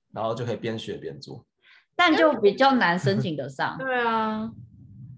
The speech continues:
Speaker 2: 对，因为通常感觉你第一年有修过，然后第二年申请的话，
Speaker 1: 嗯。
Speaker 2: 比较容易被选上当那个助教。
Speaker 3: 嗯，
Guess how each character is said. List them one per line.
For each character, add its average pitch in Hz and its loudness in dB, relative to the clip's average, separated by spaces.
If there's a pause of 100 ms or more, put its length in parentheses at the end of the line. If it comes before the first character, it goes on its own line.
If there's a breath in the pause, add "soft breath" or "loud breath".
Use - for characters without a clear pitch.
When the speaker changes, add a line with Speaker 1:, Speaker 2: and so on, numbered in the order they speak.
(400)
Speaker 2:
对， 123 -4
因 277 2
为 349 4
通 330 2
常 196 2
感 170 0
觉 180 -2
你 170 -8
第 226 -4
一 226 0
年 170 0
有 151 -4
修 170 -2
过， 170 0
然 131 -10
后 160 -4
第 180 -2
二 165 -2
年 147 -6
申 151 -6
请 139 -14
的 - -16
话， 151 -4
Speaker 1:
嗯。 - -12
Speaker 2:
比 160 -8
较 185 4
容 160 0
易 165 -4
被 160 -2
选 - -8
上 107 -8
当 90 -12
那 87 -12
个 - -16
助 - -20
教。 - -12 (240)
Speaker 3:
嗯， - -18